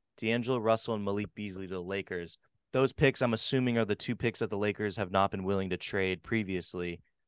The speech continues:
um, which are very, very valuable.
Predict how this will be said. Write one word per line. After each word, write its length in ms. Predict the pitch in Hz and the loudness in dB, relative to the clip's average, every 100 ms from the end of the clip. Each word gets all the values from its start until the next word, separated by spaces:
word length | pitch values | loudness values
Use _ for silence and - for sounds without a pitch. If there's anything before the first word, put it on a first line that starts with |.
| _ - | _ -4
um, 480 | 101 90 85 82 82 _ _ | 0 2 0 -2 -10 _ _
which 200 | 107 101 | 2 6
are 240 | 101 92 - - | 6 6 4 -8
very, 480 | 107 98 117 113 107 | -8 6 8 8 6
very 260 | 101 98 | 4 4
valuable. 580 | 92 95 92 92 92 92 | 4 4 4 4 2 0